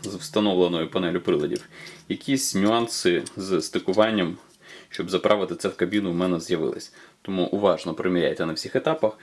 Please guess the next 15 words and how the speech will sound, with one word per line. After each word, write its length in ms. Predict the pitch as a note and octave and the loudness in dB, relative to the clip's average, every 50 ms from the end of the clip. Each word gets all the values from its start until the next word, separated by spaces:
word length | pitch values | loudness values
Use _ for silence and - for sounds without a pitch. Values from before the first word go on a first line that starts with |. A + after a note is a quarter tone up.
| - - - - - _ - | -20 -20 -20 -20 -20 _ -16
щоб 280 | - - - - - | -10 -8 -8 -6 -4
не 60 | A2 | 0
вийшло 280 | F#2 G#2 G#2 - - F2+ | 0 0 0 0 -4 0
так, 220 | - G#2 G#2+ - | 0 0 0 0
що 140 | - - F2+ | -6 -8 -6
ви 120 | E2+ F#2 G2+ | -2 0 0
не 120 | F#2+ F2+ | 0 0
зможете 640 | E2+ G2+ F2+ F#2 F2+ F#2+ F2 - - F2 E2+ D#2 - - - - - _ _ _ _ _ _ _ - - - _ _ _ | 0 0 -2 -2 -2 -4 -6 -4 -4 -2 -2 0 -2 -4 -10 -18 -20 _ _ _ _ _ _ _ -20 -20 -20 _ _ _
поставити 440 | - - - - E2+ D#2+ D2+ - | -20 -6 -4 -2 -2 0 -2 -2
дану 280 | F2 E2+ D#2 D2+ D2+ D#2 | -2 -2 -2 -2 -2 -4
деталь, 280 | E2 F#2+ - - B2+ - - | -4 -2 0 0 -2 -2 -2
коли 160 | - F2+ - | -2 -2 -2
все 500 | - - - - - - - - - F#2 | -2 -4 -8 -12 -10 -10 -10 -2 0 0
буде 240 | F2+ F2 F2 D#2+ E2 | 2 2 0 0 0
зібрано 460 | F#2 A2+ A#2 A2 G#2+ G#2 G2+ G2 G2+ | 0 0 0 0 0 0 -2 -4 -6